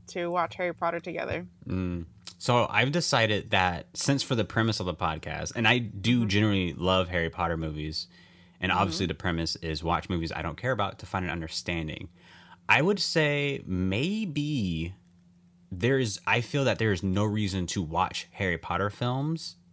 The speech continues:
Speaker 2: if it's not on T V and if it's not, like, a holiday,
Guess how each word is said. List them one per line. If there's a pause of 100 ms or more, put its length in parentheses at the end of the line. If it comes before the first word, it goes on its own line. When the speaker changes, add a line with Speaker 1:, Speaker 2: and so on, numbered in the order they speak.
(140)
Speaker 2:
if
it's
not
on
T
V
and
if
it's
not,
like,
a
holiday,